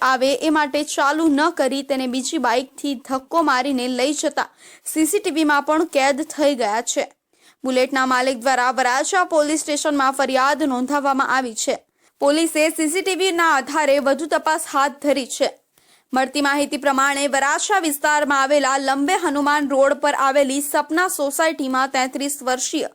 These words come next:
કેતનભાઈ લાઠિયા પરિવાર સાથે રહે છે. ઇલેક્ટ્રિકની દુકાન ચલાવીને પરિવારનું ગુજરાન ચલાવે છે. ગત સાત ઓગસ્ટના રોજ રાત્રે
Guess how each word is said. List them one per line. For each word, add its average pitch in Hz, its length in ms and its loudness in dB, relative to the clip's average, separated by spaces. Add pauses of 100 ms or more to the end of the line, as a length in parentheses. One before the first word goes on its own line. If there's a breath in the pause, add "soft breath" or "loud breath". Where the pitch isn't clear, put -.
(400 soft breath)
કેતનભાઈ 330 640 0
લાઠિયા 269 600 0
પરિવાર 262 400 2
સાથે 294 400 -2
રહે 262 220 0
છે. 226 200 -6 (580 soft breath)
ઇલેક્ટ્રિકની 277 680 -2
દુકાન 285 440 0
ચલાવીને 277 600 0
પરિવારનું 277 680 0
ગુજરાન 262 420 -2
ચલાવે 233 420 -2
છે. 247 220 -4 (760 soft breath)
ગત 285 240 0
સાત 330 360 0
ઓગસ્ટના 302 480 2
રોજ 294 300 4
રાત્રે 277 380 0